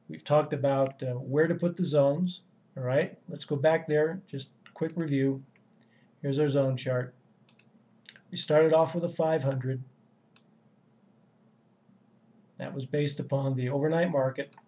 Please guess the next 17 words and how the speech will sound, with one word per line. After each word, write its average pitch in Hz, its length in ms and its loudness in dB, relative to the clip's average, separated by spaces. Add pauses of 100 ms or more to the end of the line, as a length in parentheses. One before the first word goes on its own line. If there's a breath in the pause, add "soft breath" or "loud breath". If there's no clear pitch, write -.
(560)
and 135 160 0
that 151 180 2
was 165 140 -4
looking 180 340 2
pretty 180 220 0
good. 135 300 2 (1300)
But 139 120 0
as 147 180 10
you 139 300 2 (340)
got 170 280 6
into 165 760 2 (1080)
the 143 80 -6
day, 135 420 2
you 139 140 -6
could 135 140 -6
see 190 300 0
that 147 240 -4